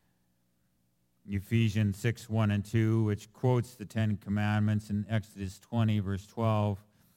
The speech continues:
"Children, obey your parents in the Lord, for this is right. Honor your father and your mother. This is the first commandment with a promise." How do we honor our parents? Well, we honor them by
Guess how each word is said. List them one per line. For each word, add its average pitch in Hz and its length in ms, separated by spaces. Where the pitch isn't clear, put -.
"Children, 117 580
obey 110 380
your 107 200
parents 110 520
in 101 80
the 98 100
Lord, 101 400
for 104 120
this 98 240
is 90 160
right. 98 320
Honor 135 440
your 117 180
father 113 560
and 110 100
your 101 100
mother. 92 520
This 104 200
is 95 100
the 95 80
first 98 380
commandment 90 560
with 87 160
a 85 40
promise." 80 680
How 131 220
do 156 120
we 131 220
honor 117 580
our 101 200
parents? 101 640
Well, 98 140
we 107 160
honor 127 360
them 104 360
by 87 340